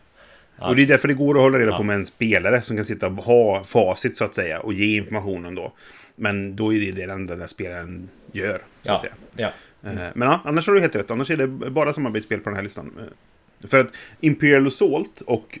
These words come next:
Speaker 2: Manchester, nej, inte Manchester Madness. Jo, Manchester
Speaker 1: Jo.
Speaker 2: Madness. Och Descent Second Edition, som hade en app. Jag har aldrig spelat med den appen, så jag tog inte med den på min lista.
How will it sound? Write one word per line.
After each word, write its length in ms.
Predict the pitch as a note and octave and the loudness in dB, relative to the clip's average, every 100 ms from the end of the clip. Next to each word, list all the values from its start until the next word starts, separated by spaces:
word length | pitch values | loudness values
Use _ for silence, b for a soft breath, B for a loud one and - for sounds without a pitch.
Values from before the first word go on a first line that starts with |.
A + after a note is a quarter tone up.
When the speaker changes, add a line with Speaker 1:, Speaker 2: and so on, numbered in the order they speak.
| - | -8
Speaker 2:
Manchester, 440 | A#2+ A2 - - | -4 -2 -4 -10
nej, 120 | - C#3+ | -2 0
inte 180 | C3+ | 0
Manchester 320 | C#3 A#2 A2 G#2+ | -2 -2 -4 -6
Madness. 340 | F#2 G2 - | -8 -10 -12
Jo, 260 | - F#3 A3+ _ | -2 0 0 _
Manchester 340 | F#3 C#3+ F#2 | -4 -2 0
Speaker 1:
Jo. 40 | C#3+ | 2
Speaker 2:
Madness. 340 | F#2+ - - b b b _ | 0 -6 -14 b b b _
Och 300 | - C3+ - - | 0 0 -2 -4
Descent 540 | C3+ C3+ A#2 - - | 0 2 0 -4 -10
Second 420 | - C#3+ - D3 | 0 0 2 2
Edition, 340 | C3 G2+ G2+ A#2 | 0 0 -6 -6
som 180 | - G#2+ | -6 -2
hade 200 | A#2 A2 | 0 2
en 80 | G#2+ | 0
app. 100 | G2+ | 0
Jag 80 | A2+ | 0
har 40 | |
aldrig 160 | A#2+ A2+ | 0 0
spelat 280 | - B2+ A2 | 0 2 2
med 80 | A2+ | -2
den 80 | F#2+ | -6
appen, 180 | - | -8
så 80 | F#2+ | -10
jag 140 | G#2 - | -10 -8
tog 120 | A2+ | -8
inte 120 | G#2 | -6
med 100 | A2+ | -6
den 80 | F#2 | -6
på 60 | |
min 80 | G2 | -10
lista. 240 | G2 A2 | -6 -6